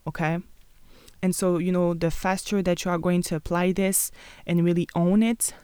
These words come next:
the other people around you, your colleagues, are going to see it and see that you, you have it, you know, like, you, you've got to step up, even though, you know, you're shy and you're not feeling it. Like,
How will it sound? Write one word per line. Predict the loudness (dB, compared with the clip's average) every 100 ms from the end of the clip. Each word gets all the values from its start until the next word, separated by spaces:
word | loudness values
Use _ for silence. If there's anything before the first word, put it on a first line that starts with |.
| -14
the | -4 -2 0 0
other | -2 -4
people | -6 -6 -6 -4
around | -2 0 0 0
you, | 0
your | -2
colleagues, | -4 -4 -2 0
are | 0
going | 0 -2
to | -2
see | -2 -2 0 -2
it | -2
and | -2 -2
see | -2 0
that | 0 -2 -6 -20 -6
you, | 0 0 0
you | -2
have | -4 -4 -2 0
it, | -2 -2
you | -2
know, | 0 0 -2 -8
like, | -8 -6
you, | -6
you've | -4 -4 -2
got | -4 -4
to |
step | -6 -4 -4 -2
up, | -2 -2
even | 0 0
though, |
you | 0 0
know, | 0
you're | 0 -2
shy | -4 -4 -2 -2 -2 -4 -6 -20 -6
and | -2 0
you're | 0
not | 0 -2
feeling | -2 0 2 2
it. | 2 0
Like, | -2 -4